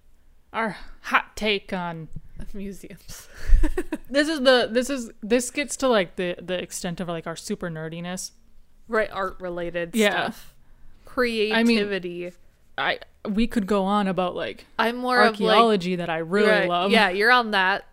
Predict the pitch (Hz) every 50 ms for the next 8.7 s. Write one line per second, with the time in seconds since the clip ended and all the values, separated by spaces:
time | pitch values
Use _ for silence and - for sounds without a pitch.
0 | _ - - _ _ - - 240 214 214 214 - - - 202 196 - - 240 202
1 | 202 202 185 208 220 208 190 156 - 214 208 208 196 - - 202 190 185 180 175
2 | - - 185 180 175 - - - 220 220 220 220 214 214 214 226 226 220 - -
3 | - - - _ 220 214 208 202 202 202 202 202 202 202 190 180 180 - - -
4 | - - _ _ _ _ _ _ - 202 196 190 - - 190 196 190 190 185 -
5 | 214 190 175 175 - - - - - - 185 185 175 - 185 190 190 - 202 185
6 | 175 180 180 180 - 180 220 214 185 175 170 - 185 185 - 180 185 190 190 185
7 | 190 185 180 180 185 180 - - - 180 - - - 190 185 180 180 - 185 180
8 | 180 180 175 175 180 233 226 208 196 - - - 185